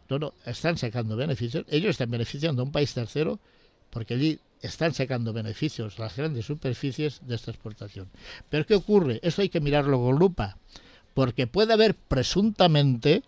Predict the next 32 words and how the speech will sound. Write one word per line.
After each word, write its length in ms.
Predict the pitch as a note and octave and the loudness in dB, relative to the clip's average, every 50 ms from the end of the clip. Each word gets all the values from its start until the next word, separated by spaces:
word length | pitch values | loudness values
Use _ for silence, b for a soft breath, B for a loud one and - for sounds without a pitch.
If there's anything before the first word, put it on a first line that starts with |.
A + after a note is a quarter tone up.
| _ _ _ | _ _ _
compra 400 | - G#3 A#3 A3+ G3+ - D3 C3 | 6 8 8 8 8 6 4 4
de 100 | B2 B2+ | 4 4
voluntades, 840 | D3 F#3+ G#3+ F3 C3+ B2 A2+ B2+ B2+ B2+ C#3 F#3 B3 A3+ - - - | 4 6 6 6 6 4 4 2 2 2 2 0 0 -2 -6 -10 -10
sobornos 600 | - - - C#3+ C3 C#3+ E3+ F3 F3+ G3 F3+ - | -6 -2 0 0 2 2 0 0 -2 -4 -4 -4
y 40 | D#3 | -6
presiones 500 | B2+ C#3+ C3 B2 - D#3+ D#3 D3+ C#3+ B2+ | -6 -6 -6 -6 -4 -4 -4 -4 -4 -6
en 60 | C3 | -6
el 120 | B2+ B2 A2+ | -6 -8 -8
peaje. 300 | - A2+ A2 - - - _ _ - | -8 -12 -14 -14 -18 -20 _ _ -8
Puede 200 | - F#3+ G3 F3 | -6 -4 -2 -2
haber 220 | D3+ C#3+ C#3 C3+ B2 | -2 -2 -2 -2 -2
presiones, 680 | - A#2+ A2+ G#2 - A2 G2+ G2+ G2 G2 F#2 - - B B B B B B B | -4 -6 -6 -6 -8 -10 -12 -12 -12 -14 -18 -20 -20 B B B B B B B
presuntamente. 880 | - C3 B2+ - G#3 F#3+ F3+ F3 D3+ C3+ A#2 G#2+ G2+ - G2+ G2 G2 B B B B - - | -2 -2 0 0 0 0 2 2 4 4 2 0 -2 -6 -8 -10 -12 B B B B -16 -8
Yo 180 | - B2+ D#3 G3+ | -2 0 2 2
voy 180 | A3+ A3 G#3 | 2 2 2
a 100 | F#3 E3+ | 0 0
dirigirme 580 | D#3 D3 D3 C3 C3 A#2 D#3+ F#3 F3 F3 F3 E3+ | 0 0 -2 -2 -2 -2 0 0 0 0 0 2
a 40 | D#3+ | 2
algunas 520 | D3 C3+ C#3+ E3 E3 D#3+ D#3 C#3 - - - - | 2 2 0 0 0 0 -2 -4 -4 -8 -6 -4
informaciones 680 | E3+ C#3 B2+ - C3+ B2+ C3 B2+ - - - D#3+ C#3+ | -2 -2 0 0 -2 -2 -2 -4 -4 -2 -4 -4 -2
que 80 | - D#3+ | -2 0
han 80 | C#3 C#3 | 0 0
aparecido. 540 | C3 - B2 A2 - - G#2 F#2+ F#2+ F#2+ - - - _ _ - | 0 -2 -4 -4 -4 -6 -8 -8 -8 -12 -16 -18 -20 _ _ -2
El 160 | B2+ A#2+ A#2+ | 0 0 2
Sun-, 380 | - - G#3 G#3 G#3+ F#3 G3 - - | 4 6 6 6 6 4 0 -2 -2
Sunday 480 | - - - G#3 G3+ G3 G3 D#3 C#3 | -2 2 4 6 6 6 6 6 4
Times, 540 | A#2 - - F3 F3+ D3+ C3+ C#3+ D#3 - - - | 4 2 2 4 4 4 4 2 -2 -6 -4 0
The 100 | - D3+ | 0 0
Sunday 380 | - - F3+ D#3+ C#3+ C3+ B2 | 2 4 2 4 4 2 2
Times, 460 | A2 - E3 D#3 C3 C3+ C3+ - - _ | 0 -2 -4 -4 -4 -6 -10 -12 -14 _
periódico 440 | - A#2+ B2 D3 D3+ C3 C3 - C3 | -10 -8 -6 -4 -4 -6 -6 -4 -4
inglés, 580 | B2 A#2+ A2+ A#2+ C#3 C#3+ B2+ A#2+ - - - | -2 -2 0 0 0 0 0 -2 -6 -12 -16